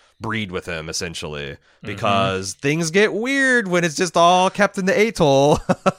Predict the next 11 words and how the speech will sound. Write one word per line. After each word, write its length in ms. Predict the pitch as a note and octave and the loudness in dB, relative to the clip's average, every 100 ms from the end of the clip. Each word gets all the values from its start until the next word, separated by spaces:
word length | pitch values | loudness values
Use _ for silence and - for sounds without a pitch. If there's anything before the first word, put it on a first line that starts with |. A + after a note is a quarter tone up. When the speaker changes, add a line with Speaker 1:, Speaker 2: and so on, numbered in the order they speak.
| G#3 - - - - - - | -2 -2 -4 -4 -6 -20 -4
Speaker 1:
Like, 140 | D#3+ E3 | -2 2
I 80 | E3+ | 2
thought 320 | F#3 F3 - | 2 -2 -2
some 160 | G3 | -4
of 40 | F3 | 2
that 180 | F#3 - | 0 0
stuff 260 | - G#2 | -2 -2
was 120 | G2 | -4
kinda 280 | - G2 E2+ | -4 -4 -4
cool. 500 | - F2 C#2 C2+ - - | -8 -10 -10 -12 -14 -8
Um, 600 | G2 F2+ F2 E2 D#2 | -4 -4 -4 -8 -10